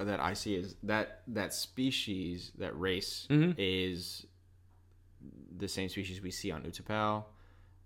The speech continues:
Speaker 1: in Revenge of the Sith.
Speaker 2: Right.
Speaker 1: So they look very different.
Speaker 2: I do remember you telling me that. That's right.
Speaker 1: That's the only thing I don't like about it is, like, they look very different. But, like, if it's, like, the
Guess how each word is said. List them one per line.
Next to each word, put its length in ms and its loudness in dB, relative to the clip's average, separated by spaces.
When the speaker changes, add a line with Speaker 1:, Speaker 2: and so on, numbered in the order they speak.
Speaker 1:
in 300 0
Revenge 280 -2
of 40 -2
the 60 -4
Sith. 400 2
Speaker 2:
Right. 580 0
Speaker 1:
So 120 -4
they 60 0
look 300 -2
very 240 4
different. 500 2
Speaker 2:
I 60 0
do 320 0
remember 380 -2
you 180 0
telling 340 -6
me 140 -4
that. 220 -6
That's 280 -10
right. 320 -2
Speaker 1:
That's 140 2
the 60 6
only 140 8
thing 80 8
I 40 8
don't 160 6
like 120 4
about 240 8
it 60 6
is, 120 4
like, 200 0
they 160 4
look 140 0
very 160 6
different. 480 0
But, 140 2
like, 280 0
if 200 2
it's, 260 0
like, 460 0
the 580 2